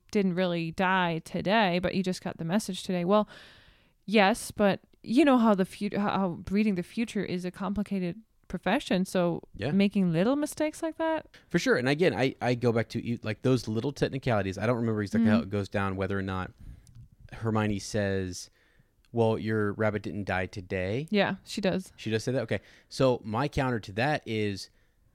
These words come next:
Speaker 2: that Trelawney was not reading the future of that rabbit. She was reading
Speaker 1: Yeah.
Speaker 2: Lavender's.
Speaker 1: That's,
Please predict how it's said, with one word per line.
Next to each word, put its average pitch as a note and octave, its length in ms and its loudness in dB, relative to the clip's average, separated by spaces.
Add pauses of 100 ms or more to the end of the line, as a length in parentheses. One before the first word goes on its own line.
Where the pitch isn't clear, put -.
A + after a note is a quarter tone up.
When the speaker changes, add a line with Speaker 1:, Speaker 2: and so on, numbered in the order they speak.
Speaker 2:
that A2+ 160 -2
Trelawney D3 440 0
was A#2 260 -2
not A#2 320 -2
reading A#2 480 -2
the G2+ 80 -4
future A2+ 400 -6
of G2 220 -6
that G2 300 -6
rabbit. F#2+ 460 -8 (640)
She - 180 0
was B2+ 140 2
reading A#2 280 0
Speaker 1:
Yeah. G#2 60 -2
Speaker 2:
Lavender's. G#2+ 800 -2 (260)
Speaker 1:
That's, B3 280 -4